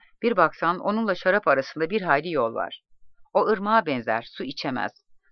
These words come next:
Suya susamışlar için coşup akar. Onun için su mecrasında duramaz, ırmak susamış değildir ve su içemez.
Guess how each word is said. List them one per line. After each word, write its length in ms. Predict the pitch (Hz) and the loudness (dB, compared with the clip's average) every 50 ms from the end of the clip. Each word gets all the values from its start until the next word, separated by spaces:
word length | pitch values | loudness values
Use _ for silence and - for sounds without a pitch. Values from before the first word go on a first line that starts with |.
| _ - | _ -8
Suya 220 | - 220 233 240 | -4 -2 0 0
susamışlar 600 | 233 - 196 - - 180 175 175 - - 190 175 | 0 -4 -6 -6 -4 -4 -4 -4 -6 -4 -4 -4
için 320 | 151 139 - - 170 165 147 | -4 -4 -6 -6 -8 -8 -6
coşup 320 | 139 135 127 - - - _ - | -6 -8 -8 -10 -14 -18 _ -12
akar. 440 | - 123 - - 104 95 - - - _ _ _ _ _ _ _ _ _ _ _ - | -10 -8 -4 -2 -2 -2 -4 -6 -16 _ _ _ _ _ _ _ _ _ _ _ -2
Onun 180 | 208 240 254 | 2 4 4
için 320 | 240 175 - - - 214 220 | 4 2 0 -4 -6 -6 -6
su 160 | 294 - 247 | -4 -4 -2
mecrasında 680 | 226 202 180 170 180 175 170 175 - - 175 180 160 | 0 0 0 4 4 4 4 4 0 -4 -6 -4 -4
duramaz, 400 | 156 151 143 131 127 143 196 233 - - - - _ - - - | 0 2 2 2 4 2 0 0 -2 -8 -20 -20 _ -18 -6 -2
ırmak 320 | 202 214 208 214 208 - - | -2 0 2 0 0 -2 -6
susamış 500 | 196 - - 196 180 180 - - - - | -10 -8 -6 -6 -4 -6 -8 -8 -8 -8
değildir 360 | 180 180 170 156 180 185 175 | -8 -8 -8 -8 -8 -6 -6
ve 100 | 180 175 | -6 -8
su 140 | - - - | -8 -10 -12
içemez. 440 | - - - - 117 110 95 87 | -12 -8 -8 -6 -4 -4 -6 -6